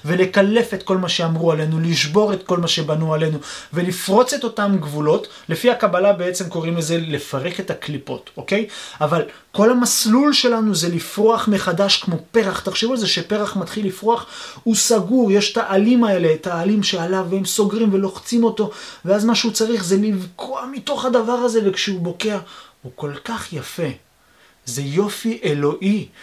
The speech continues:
ואז מה שהוא עושה, הוא פשוט ממשיך להשפיע, והוא נותן את הצוף שלו, הוא נותן את הפרחים שלו, הוא נותן הכל. וזה הטבע, חברים. אם יש משהו שמעיק עליכם, תבנו, תשקיעו בערך העצמי שלכם.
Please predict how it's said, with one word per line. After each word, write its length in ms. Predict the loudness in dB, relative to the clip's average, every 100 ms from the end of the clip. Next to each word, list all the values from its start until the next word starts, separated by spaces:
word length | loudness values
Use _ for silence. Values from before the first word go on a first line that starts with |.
| -20 -18 -6
ואז 260 | -2 2
מה 120 | 2
שהוא 200 | 2 0
עושה, 200 | 0 2
הוא 80 | 0 -2
פשוט 280 | -6 -4
ממשיך 460 | -4 -2 0 -2 -2
להשפיע, 680 | -2 0 0 -2 -2 0 0
והוא 140 | -2 -6
נותן 320 | -2 0 0
את 120 | -2
הצוף 380 | -6 -4 -6 -6
שלו, 260 | -2 0
הוא 100 | 0
נותן 220 | -2 -2 -2
את 80 |
הפרחים 500 | -2 -4 -6 -2 -2
שלו, 240 | 0 0 0
הוא 480 | -2 -10 -16 -6 -2
נותן 220 | 0 0
הכל. 420 | 0 0 0 0 -6 _ _ _ _ _
וזה 260 | -4 0 -2
הטבע, 400 | -2 -2 0 -2
חברים. 480 | -4 -4 -4 -4 -6 -12 -20 -6 2
אם 220 | 4 6
יש 280 | 4 2 0
משהו 300 | -2 -2 0
שמעיק 580 | -2 -2 -4 -6 -6 -6
עליכם, 300 | -6 -8 -10 -12 -8
תבנו, 420 | -6 -2 -2 -4 -2
תשקיעו 400 | -4 -2 -2 0
בערך 380 | -2 -2 -4
העצמי 340 | -6 -4 -2 -2
שלכם. 420 | -2 -4 -6